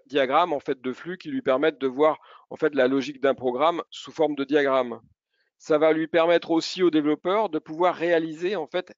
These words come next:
des analyses d'impact plus rapidement. Par exemple, s'il y a un code client qui passe de huit à dix caractères, en fait, qu'est-ce qui va être impacté par ce changement ? Avec des outils type cobol Analyzer, en fait,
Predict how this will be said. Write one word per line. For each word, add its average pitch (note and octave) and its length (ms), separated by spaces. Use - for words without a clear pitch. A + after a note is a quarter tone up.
des D#3 340
analyses D#3+ 400
d'impact D3 640
plus D3+ 160
rapidement. D3+ 480
Par A2+ 120
exemple, C3+ 320
s'il - 180
y C3 40
a B2+ 80
un B2+ 80
code D3 400
client C#3+ 440
qui - 120
passe C3 320
de C#3 140
huit C#3 520
à C#3 180
dix C3 180
caractères, D#3+ 600
en C#3 80
fait, - 260
qu'est-ce F3+ 220
qui E3 120
va D3 100
être C#3+ 100
impacté C#3+ 420
par E3 160
ce D#3+ 120
changement ? C#3 500
Avec C3+ 440
des B2 720
outils D#3 240
type - 220
cobol C3 280
Analyzer, C3 560
en C3+ 140
fait, E3+ 240